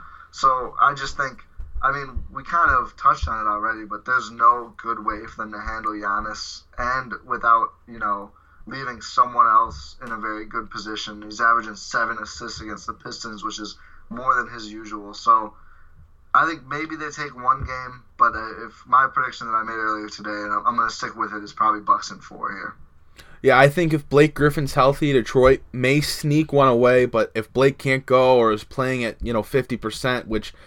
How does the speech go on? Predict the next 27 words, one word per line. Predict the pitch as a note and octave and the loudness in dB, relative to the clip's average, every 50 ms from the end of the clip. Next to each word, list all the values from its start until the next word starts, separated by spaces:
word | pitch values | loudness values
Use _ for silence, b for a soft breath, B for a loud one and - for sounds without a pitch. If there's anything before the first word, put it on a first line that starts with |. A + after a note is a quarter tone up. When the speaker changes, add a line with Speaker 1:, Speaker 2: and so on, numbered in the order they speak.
| b b b | b b b
Speaker 2:
is | - A#2+ A#2 - | -2 -2 -2 0
the | - A#2 A2 E2 | 0 0 0 0
serious | - - B2 C3 C3+ B2+ A#2+ G#2+ - | 0 4 6 8 8 8 8 4 2
concern | - A#2 G#2+ - - A#2 A2+ | -2 -6 -4 -2 -2 -2 0
right | A2 G#2 | -2 -2
now, | G2 G#2 G#2 | 0 0 0
I | G#2+ | 0
think | G#2 - B2 A2+ | -2 -2 -6 -6
it's | - - | -6 -8
a | G#2+ | -8
clean | - - A#2 A2+ A2+ G#2 | -6 -4 -4 -4 -4 -4
sweep, | - - G#2+ A2+ A2 G#2+ - b b b b b b b b - | -4 -2 0 2 2 0 -2 b b b b b b b b -4
uh, | F#2+ F#2+ F#2+ F#2+ F2 F#2+ - - - - - - - | -2 -2 -2 -2 -4 -8 -14 -18 -20 -20 -20 -14 -8
and | - A2 A2 | -4 -2 0
it | A2 A2 | 2 2
really | A2 A#2+ A#2+ A#2 A2+ | 4 4 4 4 4
isn't | A2 G#2 - A2+ | 2 0 0 2
much | A2 A#2 A2+ - - | 2 2 2 2 -2
Detroit's | A2 G2+ - - A2 G#2+ - | -6 -4 -2 0 0 0 -2
gonna | A2 G#2+ | -4 -4
be | G2 G#2 | -2 0
able | G#2 G2+ G2 | 0 0 0
to | F#2+ | -2
do | F#2 - G#2 G2+ | -4 -4 -4 -4
about | G2+ E2+ G2 F#2+ E2+ - | -2 0 -2 -2 -2 -2
that. | G2+ F#2+ F2+ - | -2 -4 -4 -4
But | - F2+ D#2 | -6 -8 -8